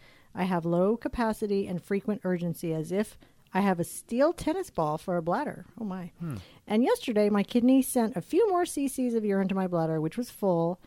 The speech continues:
Speaker 1: and the overflow ran down my legs. So now I think I've blown out my sphincters, exclamation marks. But I'm finally the whiz kid my parents wanted. But up, boom. <laughs> Um, <laughs> Would shiver-, would shriveling up my prostate return any capacity or elasticity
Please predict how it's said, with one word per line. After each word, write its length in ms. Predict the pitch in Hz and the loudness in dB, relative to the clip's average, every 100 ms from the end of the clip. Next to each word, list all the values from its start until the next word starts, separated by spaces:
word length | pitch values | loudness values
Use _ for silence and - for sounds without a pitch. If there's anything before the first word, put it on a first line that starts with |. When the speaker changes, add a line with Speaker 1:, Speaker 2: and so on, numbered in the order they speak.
| - - - | -20 -20 -4
Speaker 1:
and 120 | 196 | 0
the 120 | 196 | 2
overflow 540 | 226 240 269 240 208 202 | 4 4 4 4 6 6
ran 400 | 196 202 226 240 | 4 4 4 4
down 240 | 220 202 | 2 2
my 120 | 196 196 | 0 0
legs. 420 | 180 156 156 160 | 2 0 -2 -4
So 120 | 180 | -4
now 260 | 175 202 277 | 0 2 2
I 60 | |
think 280 | 302 240 220 | 2 0 0
I've 160 | - 165 | -2 -2
blown 240 | 185 202 | 0 2
out 160 | 202 202 | 0 -2
my 100 | 175 | -4
sphincters, 680 | - 196 180 160 151 - - - | -4 -4 -2 -4 -8 -10 -18 -12
exclamation 560 | 175 - 156 151 - 147 | -12 -8 -8 -8 -8 -10
marks. 360 | - - - - | -10 -14 -16 2
But 200 | 202 220 | 4 6
I'm 140 | 226 208 | 4 6
finally 420 | 233 240 262 262 | 6 8 8 6
the 140 | 214 | 6
whiz 300 | 208 240 277 | 8 6 6
kid 260 | - 202 196 | 2 0 2
my 140 | 208 | 2
parents 360 | 208 240 269 285 | 6 6 6 2
wanted. 540 | 311 320 294 294 294 | 2 4 6 6 6
But 240 | - - 320 | 8 10 12
up, 180 | 311 - | 10 8
boom. 420 | 311 285 220 180 | 6 6 4 0
<laughs> 80 | - | 0
Um, 240 | 247 254 247 262 185 - - | 8 10 10 8 8 4 -8
<laughs> 260 | - - 285 - 508 - 539 - | 0 4 6 8 8 8 2 4
Would 160 | 294 294 | 0 0
shiver-, 360 | - 330 311 247 | 4 2 2 2
would 180 | 262 240 | 4 4
shriveling 500 | - 302 320 339 320 | 2 2 4 2 4
up 140 | 254 240 | 2 4
my 140 | 240 | 4
prostate 500 | 233 233 254 226 214 | 4 4 4 2 2
return 340 | 196 - 214 | 2 4 4
any 180 | 214 233 | 6 4
capacity 680 | 247 302 240 226 220 202 214 | 4 4 4 4 2 0 2
or 240 | 202 180 | 4 2
elasticity 880 | 185 202 190 185 - 233 185 165 170 | 4 2 2 0 -2 -2 -2 -2 -4